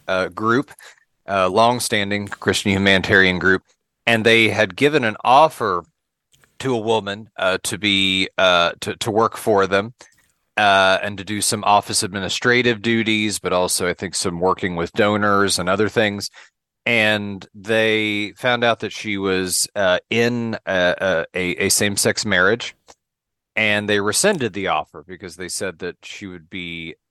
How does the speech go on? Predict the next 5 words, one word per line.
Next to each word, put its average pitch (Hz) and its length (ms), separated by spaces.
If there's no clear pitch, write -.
uh, 82 280
involved 101 800
in 98 220
ministry-like 98 840
activities 110 840